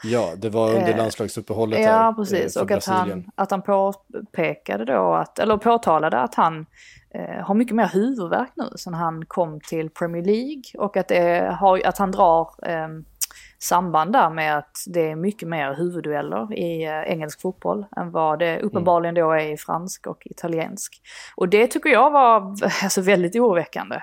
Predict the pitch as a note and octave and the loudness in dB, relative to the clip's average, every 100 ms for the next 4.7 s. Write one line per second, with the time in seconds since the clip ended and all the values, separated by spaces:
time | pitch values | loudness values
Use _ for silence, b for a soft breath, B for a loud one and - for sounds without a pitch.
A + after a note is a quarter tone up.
0 | - - - _ - D#3+ E3 E3+ E3 _ | -8 -8 -8 _ -8 -4 -2 -2 -4 _
1 | b b b b - - F3 E3+ D#3+ - | b b b b -8 -4 0 -2 -2 -6
2 | F3 F3 F3 D#3 D#3 F#3+ B3 G3+ F3+ G#3+ | -8 -6 -8 -8 -6 -4 -4 -2 0 0
3 | A#3+ A#3+ A#3 A3+ G#3+ B3 G3 G#3+ - - | 0 0 2 0 0 -2 0 -2 -2 -4
4 | F3 E3 _ E3+ E3 D#3+ | -4 -4 _ -2 -2 -2